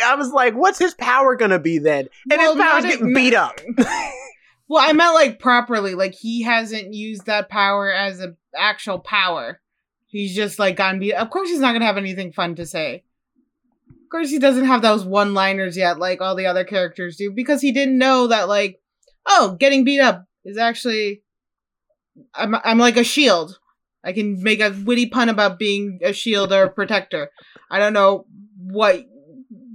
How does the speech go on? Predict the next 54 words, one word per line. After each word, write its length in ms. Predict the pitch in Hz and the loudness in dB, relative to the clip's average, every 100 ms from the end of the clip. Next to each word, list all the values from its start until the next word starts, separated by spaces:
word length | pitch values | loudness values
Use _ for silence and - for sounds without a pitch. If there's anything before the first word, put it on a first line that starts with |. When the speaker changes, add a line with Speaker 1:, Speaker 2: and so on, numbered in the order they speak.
| 269 302 - | -10 -10 -2
Speaker 2:
pun 300 | 269 233 226 | 2 4 4
that 160 | 208 196 | 2 0
would 160 | 170 | -4
be 460 | 214 233 202 233 254 165 - - 381 | -4 -4 -4 -6 -6 -8 -6 -10 -12
Speaker 1:
<laughs> 400 | - - - 180 | -18 -20 -16 -4
Speaker 2:
or 160 | 202 196 | 0 0
what, 300 | 214 214 202 | 2 0 2
like, 180 | 214 190 | 0 2
one-liner 580 | 208 214 214 214 220 202 | 0 2 2 2 2 0
you 180 | 208 | -2
can 100 | 202 | -4
have 300 | 202 208 233 | -2 0 -2
from 180 | 196 175 | -4 -4
that. 300 | 156 156 175 - _ _ _ _ - | -4 -4 -6 -10 _ _ _ _ -4
Uh, 320 | 196 185 180 | -2 0 -2
I'm, 160 | - 214 | -4 -2
I 120 | 233 | 0
am 280 | 233 254 262 | 2 2 2
gonna 120 | 202 | 0
be 120 | 185 170 | -4 -6
pissed 260 | 196 185 | -6 -6
if 80 | 165 | -6
they 100 | 175 | -6
don't 260 | 170 165 - _ _ | -6 -12 -18 _ _
create 400 | - 180 190 - | -4 -2 -2 -2
a 80 | 175 | -6
one 220 | 165 165 | -6 -8
line 260 | 151 151 151 | -10 -12 -16
for 140 | 156 | -14
him, 300 | 147 151 180 | -14 -14 -16
'cause 160 | 165 156 | -16 -16
that's 160 | 156 _ | -18 _
a 40 | |
big 200 | 202 175 | -4 -4
thing 180 | 185 175 | -6 -8
with 100 | 170 | -8
Mortal 240 | 170 160 | -8 -8
Kombat 400 | 156 165 165 165 | -8 -8 -6 -10
too, 160 | - 170 | -10 -12
is 120 | 175 | -6
they 100 | 165 | -6
all 160 | 147 160 | -4 -4
have 300 | 156 156 156 | -4 -8 -8
their 180 | 156 156 | -8 -8
lines. 220 | 147 147 | -8 -4
Speaker 1:
I 20 | |
mean, 120 | 202 220 | -2 0
even 180 | 214 170 | -2 -2
Kano 360 | 165 180 170 | 0 2 2
said, 300 | 143 156 147 | 0 0 0
like, 160 | 147 135 | 0 -2
the 80 | 135 | -4
thing 240 | 165 147 | -4 -2
that 140 | 139 | -6